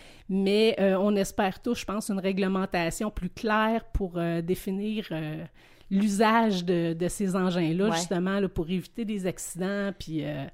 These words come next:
Speaker 1: des, des, des fâcheuses positions.
Speaker 2: Mais c'est une belle réflexion quand même, parce que je,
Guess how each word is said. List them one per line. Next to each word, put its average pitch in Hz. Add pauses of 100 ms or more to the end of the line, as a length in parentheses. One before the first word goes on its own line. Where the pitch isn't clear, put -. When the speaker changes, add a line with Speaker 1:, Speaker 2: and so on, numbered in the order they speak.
(500)
Speaker 1:
des, 151
des, 151
des 156
fâcheuses 175
positions. 175
Speaker 2:
Mais 180
c'est 226
une 220
belle 233
réflexion 220 (200)
quand 185
même, 175
parce 175
que 175
je, 170